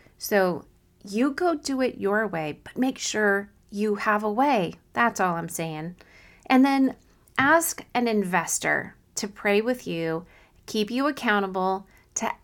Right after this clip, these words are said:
actively listening to what God is saying to you about your business. So an investor is someone who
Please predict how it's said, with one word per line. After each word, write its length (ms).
actively 640
listening 540
to 140
what 100
God 160
is 140
saying 360
to 140
you 140
about 220
your 100
business. 500
So 460
an 120
investor 720
is 120
someone 240
who 340